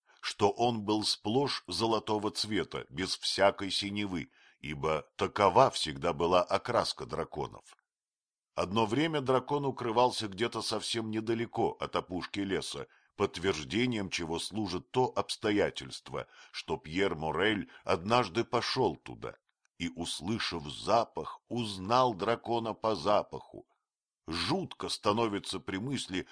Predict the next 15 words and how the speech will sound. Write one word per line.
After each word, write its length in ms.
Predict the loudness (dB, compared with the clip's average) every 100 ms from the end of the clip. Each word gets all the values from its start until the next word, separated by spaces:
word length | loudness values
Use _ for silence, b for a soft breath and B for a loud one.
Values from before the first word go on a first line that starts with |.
| B
что 360 | -12 -6 -2 -2
иной 460 | -2 -2 0 0 0
раз 340 | -2 -4 -8 b b -8
мы, 260 | -4 -2
сами 580 | -2 -2 4 4 4 0
того 340 | -2 0 0
не 140 | 0 -4
зная, 680 | -6 -4 -2 -2 -4 -10 -16 B B 0
находимся 800 | 2 4 4 4 2 0 0
в 80 | 0
двух 400 | -2 -2 -2 -2
шагах 560 | -2 -2 2 6 4 2
от 140 | -6
смертельной 760 | -6 -2 -4 -2 0 0 0 -6
опасности. 1000 | -4 -2 2 0 0 -10 -12 -14 -16